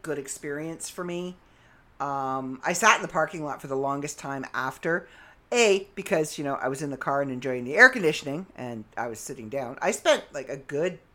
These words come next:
three hours there, I think, just wandering. And I will be going back now that I know that it's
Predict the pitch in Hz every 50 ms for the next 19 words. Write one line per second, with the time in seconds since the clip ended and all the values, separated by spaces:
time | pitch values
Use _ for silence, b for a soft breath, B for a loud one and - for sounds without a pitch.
0 | - - 123 147 202 202 117 107 123 160 185 165 120 101 101 - - 107 104 107
1 | 113 113 117 117 - 120 123 120 - - - _ b b b b b b b b
2 | b b b - 175 151 151 - - _ _ - 139 135 135 139 143 143 147 151
3 | 160 175 175 156 147 139 127 120 135 131 B B B B B - 160 170 175 196
4 | 208 214 240 277 247 262 254 233 226 220 202 185 202 208 202 160 - - - -
5 | - - 156 151 143 151 147 143 143 139 131 131 131 127 123 127 - - - -
6 | -